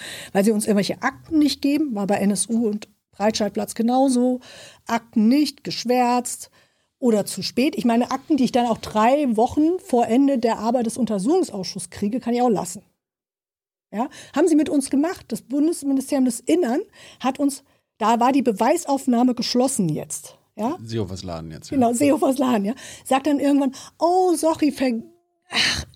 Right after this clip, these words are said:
Speaker 1: das ist echt blöd gelaufen. Irgendwie, wir haben festgestellt, da gibt's so einen Beweisbeschluss von euch." Das heißt, so ein Beschluss, "Diese Akten müsst ihr liefern." Das fasst der Untersuchungsausschuss. Der ist zwar schon drei Jahre alt, aber wir haben jetzt da noch Akten gefunden. Sorry, sorry, sorry.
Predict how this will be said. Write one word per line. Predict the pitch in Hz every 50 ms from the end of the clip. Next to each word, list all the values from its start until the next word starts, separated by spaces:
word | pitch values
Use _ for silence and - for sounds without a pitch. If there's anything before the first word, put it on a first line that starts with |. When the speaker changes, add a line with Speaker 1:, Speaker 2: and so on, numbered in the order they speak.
| _
Speaker 1:
das | - 226 -
ist | - - - -
echt | - 240 247 - -
blöd | - 226 269 302 302 -
gelaufen. | 269 240 240 247 254 285 330 311 - - 226
Irgendwie, | 226 220 233 240 233
wir | 220 220
haben | 214 240 254
festgestellt, | 254 - 269 269 - - 254 - - - 262 269 269 - - - - - - -
da | 202 202
gibt's | 196 269 - -
so | 311
einen | 285 247
Beweisbeschluss | 247 220 202 208 226 277 277 - - 294 262 - 269 254 262 233 - - - - _ _ 214 - _
von | - 247 240 254
euch." | - 220 240 226
Das | - 208 -
heißt, | 233 220 -
so | - 220
ein |
Beschluss, | 196 220 - - - 233 240 269 262 269 - -
"Diese | - 240 269 247 262 240 226 -
Akten | - 254 - - _ 247 226 226 220 233 233 - - _ _ _ _ -
müsst | 233 240 302 302 - -
ihr | 220 190
liefern." | 190 214 269 277 - 359 392 427 - _ _
Das | - - -
fasst | - - - 220 - - -
der | 214 208
Untersuchungsausschuss. | 220 208 - 190 170 185 190 202 214 - 233 226 - 285 - - - - - - -
Der | - 190 -
ist | 269 262 -
zwar | - 302 285
schon | - - - 269 269 277 285 285 - _ _ _ _ _ _ -
drei | - - 185 208
Jahre | 202 202 220 262 320 330 294 226 -
alt, | 175 196 247 262 -
aber | 220 214
wir | 226 214 202
haben | 220 226 233
jetzt | 226 247 240 - -
da | 240 226
noch | 226 214 220 -
Akten | 208 214 _ - 277 254
gefunden. | 190 180 - - 185 175 180 202 185
Sorry, | - - 226 233 233 330 320 302
sorry, | 294 285 285 269 285 269 247
sorry. | 226 226 240 247 - 214 185